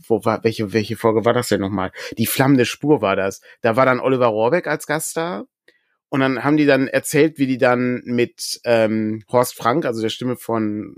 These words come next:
äh, Kommissar Reynolds, in Baden-Baden im Casino waren,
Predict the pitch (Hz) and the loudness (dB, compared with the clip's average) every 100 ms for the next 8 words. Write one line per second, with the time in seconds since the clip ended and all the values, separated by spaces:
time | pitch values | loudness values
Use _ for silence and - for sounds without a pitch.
0 | - 104 107 120 110 104 104 127 156 185 | -14 -12 -6 -6 -2 0 2 4 2 0
1 | 196 - _ _ _ - 127 113 123 131 | -8 -18 _ _ _ 0 2 4 4 2
2 | 104 110 160 123 104 117 123 104 135 190 | 0 2 2 0 -2 -2 -2 -2 -2 0
3 | 110 101 95 90 110 160 | 0 0 -2 -2 -4 -6